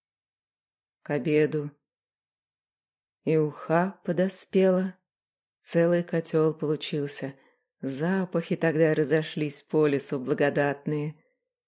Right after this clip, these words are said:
Но только не шло чудище, запропало. А Весна без него отобедать не решалась.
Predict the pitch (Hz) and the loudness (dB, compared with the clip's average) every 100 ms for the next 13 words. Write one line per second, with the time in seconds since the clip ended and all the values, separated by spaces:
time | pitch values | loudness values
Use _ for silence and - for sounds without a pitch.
0 | _ _ _ 151 170 185 180 180 175 185 | _ _ _ -6 -2 0 0 2 0 2
1 | - 185 143 - 160 120 123 - 131 135 | 2 2 2 -2 -4 -4 -6 -6 -8 -10
2 | _ _ _ _ _ _ - 135 160 165 | _ _ _ _ _ _ -12 -4 -4 -2
3 | 180 180 160 151 156 160 156 _ _ _ | -4 -4 -4 -2 -4 -6 -12 _ _ _
4 | _ _ _ _ _ _ _ _ _ _ | _ _ _ _ _ _ _ _ _ _
5 | _ _ 139 143 156 - 156 156 156 151 | _ _ -4 -4 -4 -4 -2 -2 -4 -8
6 | - _ _ _ _ _ _ _ _ _ | -12 _ _ _ _ _ _ _ _ _
7 | _ _ 139 139 151 170 165 156 160 160 | _ _ -8 -6 -2 -2 0 0 0 -2
8 | 165 160 156 147 160 165 175 - 165 147 | 2 2 2 -2 -4 -2 -2 -2 -2 -2
9 | 127 127 - | -2 -6 -12